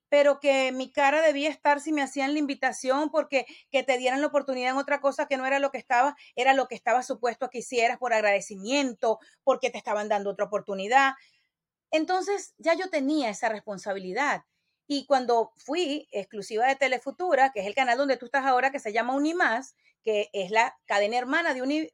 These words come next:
de Univisión, eh, sí, yo tuve exclusividad, mi primer contrato me lo firmaron para, eh, La Tijera, y ya, ya yo he estado en esa posición.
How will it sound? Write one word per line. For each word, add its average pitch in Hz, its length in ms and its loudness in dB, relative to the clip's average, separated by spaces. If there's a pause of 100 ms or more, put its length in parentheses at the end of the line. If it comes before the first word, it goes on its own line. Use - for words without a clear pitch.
de 220 140 -8
Univisión, 277 500 -2 (380)
eh, 233 340 2
sí, 392 300 0
yo 320 100 0
tuve 269 160 2
exclusividad, 359 480 0
mi 339 100 -4
primer 220 260 -6
contrato 285 560 2
me 254 260 -4
lo 226 80 0
firmaron 208 480 -2 (340)
para, 190 380 0 (100)
eh, 190 220 -4
La 180 160 -4
Tijera, 226 440 0 (120)
y 247 380 -10
ya, 208 260 -6
ya 277 200 -2
yo 370 140 -4
he 349 40 -4
estado 349 420 -2
en 220 60 -6
esa 208 200 -8
posición. 196 640 -2